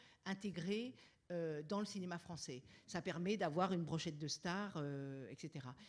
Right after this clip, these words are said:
Mais en ce qui concerne le contenu, de toute façon, je pense pas qu'on peut re-, déjà que la comédie recycle beaucoup,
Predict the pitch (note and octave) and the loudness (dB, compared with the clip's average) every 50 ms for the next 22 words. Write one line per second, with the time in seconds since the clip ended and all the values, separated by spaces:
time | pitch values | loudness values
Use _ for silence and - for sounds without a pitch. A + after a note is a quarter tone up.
0 | - - E3+ F3+ G#3+ - A3 A#3 - B3+ A#3+ B3+ B3 A#3+ - B3+ A#3+ A3 G3 F#3 | -12 -4 0 0 2 2 0 0 0 -2 0 0 0 0 0 0 0 2 0 0
1 | - A#3+ B3+ A#3 - A#3 B3 C4+ D4+ F#4 G4+ - - - - - _ - G#3 C4+ | 0 -2 -4 -2 0 2 2 4 4 4 2 -2 -8 -16 -20 -18 _ -6 -4 -2
2 | C#4 E4 F4+ - - B3 A#3+ - D4+ C#4 - A3 F#3+ - G#3+ G#3 E3+ E3+ D#3 E3 | -2 -2 -2 -4 -4 -6 -2 -2 -2 0 0 -2 -2 0 -2 -2 -2 -4 -8 -10
3 | E3+ - - G#2+ B2+ A2+ C#3 C#3+ - - - - - _ _ - F3 B3 C4 C#4 | -12 -12 -14 -16 -18 -20 -20 -20 -20 -20 -20 -20 -20 _ _ -4 0 2 2 2
4 | D4+ - A3+ F#3 - - B3 A3+ A3+ G#3 F3 A3 A3+ - E3+ C#3+ - F#3 - - | 2 0 0 -2 0 0 2 2 2 2 2 0 0 0 0 -2 -4 -6 -4 -4
5 | E3 C#3+ C#3 D3 C3+ - - G#3+ B3 | -4 -2 -2 -4 -6 -6 -8 -10 -10